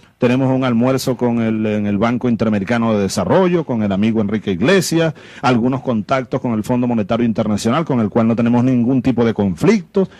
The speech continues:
Yo los visité la vez pasada en Washington, ellos han venido aquí, nos mantenemos en conversaciones permanentes y muy fluidas. Eh, luego va, voy a ir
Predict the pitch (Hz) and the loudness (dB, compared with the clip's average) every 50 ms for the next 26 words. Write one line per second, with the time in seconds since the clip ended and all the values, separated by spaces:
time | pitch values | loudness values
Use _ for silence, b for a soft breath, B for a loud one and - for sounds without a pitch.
0 | B B B 113 135 135 135 120 127 110 - 117 95 - 131 127 123 123 120 - | B B B 0 2 2 2 2 2 0 0 -2 0 0 0 2 2 0 -2 -2
1 | 120 107 - 120 117 113 101 98 117 151 165 156 - - 156 147 131 160 147 143 | -4 -4 -2 -2 -2 -2 -2 0 0 0 0 -2 -2 -4 -6 -6 -4 -4 -6 -6
2 | B B B B B 139 123 131 131 131 131 120 117 113 117 120 117 110 101 92 | B B B B B 0 0 0 0 0 0 0 0 0 2 2 0 0 0 -2
3 | - 185 220 208 180 143 139 117 107 120 120 120 127 127 139 127 113 - 131 120 | -2 -2 -2 0 0 0 0 0 0 0 0 0 -2 -2 -2 -2 -2 -2 0 0
4 | 117 113 107 - 104 - 127 117 120 117 - - 117 110 113 107 110 120 127 113 | 0 0 -2 -2 -2 -2 -2 -2 -2 -2 -4 -4 -4 -2 -2 -2 -2 -2 -2 -2
5 | 117 113 113 113 117 110 - - 120 156 214 214 202 196 190 180 - - B B | 0 0 0 0 0 -2 0 0 2 2 4 4 4 4 2 2 -2 -6 B B
6 | B B B B B B B B 135 131 127 127 127 139 139 147 143 143 139 139 | B B B B B B B B 0 2 2 2 2 2 2 0 0 0 0 0
7 | 123 110 123 127 131 139 135 131 135 143 143 143 139 | 0 0 0 2 2 2 2 2 2 2 0 -2 -4